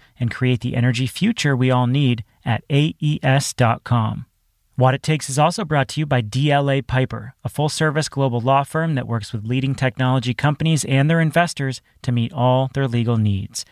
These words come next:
D L A Piper has been instrumental in Powerhouse's growth, as it has been for hundreds of companies changing the way we power our world.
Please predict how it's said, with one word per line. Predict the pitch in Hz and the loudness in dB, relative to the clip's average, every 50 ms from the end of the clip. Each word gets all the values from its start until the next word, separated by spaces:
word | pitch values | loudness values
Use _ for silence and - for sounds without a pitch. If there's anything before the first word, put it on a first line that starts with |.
| _ _ _ _ _ _ - | _ _ _ _ _ _ -2
D | - 131 | 0 2
L | 135 135 135 | 2 2 2
A | 135 | 0
Piper | 131 - 139 139 - 151 139 | 0 0 -2 -2 -2 -2 -2
has | 135 135 127 | -2 0 0
been | - 151 - - | -2 -4 -4 -2
instrumental | 190 196 208 - - - 175 170 170 165 - 160 143 | -2 -2 -2 -2 -2 -2 0 0 0 0 0 0 0
in | 123 113 | 0 0
Powerhouse's | 92 110 120 120 117 101 113 117 104 - 117 101 - | 0 0 0 2 2 2 0 -2 -2 -4 -6 -8 -4
growth, | - 139 135 147 160 - - - - - - _ | 0 0 0 0 0 -4 -10 -20 -20 -20 -8 _
as | 139 143 139 | -2 -2 0
it | 170 | 0
has | 151 147 185 196 170 | 0 0 0 0 0
been | - 196 196 185 | 0 -2 -2 -2
for | - 185 160 | -2 -4 -6
hundreds | - - 208 214 220 190 - | -6 -4 -2 -2 -2 -2 -2
of | 151 127 - | -4 -4 0
companies | - 135 123 - 123 131 123 - | 0 0 2 2 0 0 0 0
changing | - - 131 135 131 123 131 135 | 0 0 2 2 2 2 2 2
the | 135 113 | 2 2
way | 113 113 117 | 2 2 2
we | 117 113 | 2 0
power | - - 101 110 107 107 110 110 | 0 -2 -2 0 0 0 0 0
our | - 107 107 107 104 | 0 0 0 0 0
world. | 92 107 110 113 117 120 120 - | 0 0 -2 -2 -2 -4 -6 -10